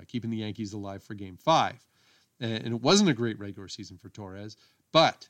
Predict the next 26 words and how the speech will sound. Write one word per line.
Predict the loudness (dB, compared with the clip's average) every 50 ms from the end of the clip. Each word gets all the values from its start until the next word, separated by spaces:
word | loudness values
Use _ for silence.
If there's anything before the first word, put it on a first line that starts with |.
| _
in | -14
the | -14 -8
playoffs, | -2 2 4 4 4 2 0 -4 -10 _
hitting | -4 -2 -2 -2
four | 0 2 2 2 2
fifty | 2 2 2 0 2 0 -8 -12
with | -12 -12
a | -18
thirteen | -20 _ -2 -2 -2 -2 0 0 0 0
forty-three | 0 -2 -2 -2 -2 -2 -2 -2 -2 0 0
O | 0 -2
P | -2 -2 0 2
S. | 2 2 2 0 -6 -10 _ _ _ _ _ _ _ _ _
Uh, | -12 -10 -10 -10 -10 -12 -14 -18 _ _ _
it's | -4 -2 -2
a | 0
good | 4 4 4 4 4
thing | 0 0 2
when | 2 0 -2
you | 0
have | 0 2 2 0 0 -4 -8 _ _ _ _ _ _ _
massive | 2 2 4 4 2 0 -2 -2
amounts | -4 -4 -4 -6 -6 -8
of | -10 -12
talent. | -10 -12 -12 -12 -14 -16 _ _ _
Uh, | -18 -16 -16 -16